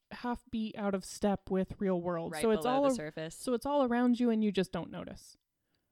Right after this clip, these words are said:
Speaker 1: So he, he finds out that magic is real and he joins the only other, like,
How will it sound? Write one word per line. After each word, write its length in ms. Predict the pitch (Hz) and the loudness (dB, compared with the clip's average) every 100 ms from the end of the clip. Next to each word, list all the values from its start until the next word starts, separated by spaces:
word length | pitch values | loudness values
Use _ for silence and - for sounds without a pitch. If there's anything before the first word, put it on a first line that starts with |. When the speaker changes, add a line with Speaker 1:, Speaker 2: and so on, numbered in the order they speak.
| _ _ _ _ - | _ _ _ _ -16
Speaker 1:
So 380 | - 220 202 196 | -2 2 2 0
he, 420 | 220 254 262 254 233 | 0 2 2 2 -2
he 140 | 220 | -6
finds 320 | - 220 214 | -2 0 2
out 280 | 202 202 202 | 4 4 2
that 120 | 202 | -2
magic 320 | 190 185 247 269 | -2 -4 -2 -2
is 140 | 220 | 0
real 300 | 180 175 233 - 339 | 2 2 0 -4 0
and 260 | 208 208 | 2 2
he 220 | 185 208 202 | 2 0 0
joins 640 | 185 196 202 202 202 - | 4 4 4 2 0 -4
the 260 | 185 202 196 | -6 -4 0
only 300 | 196 208 208 | 2 2 4
other, 500 | 196 196 202 202 208 _ _ | 2 2 0 0 -4 _ _
like, 260 | 202 185 | -6 -6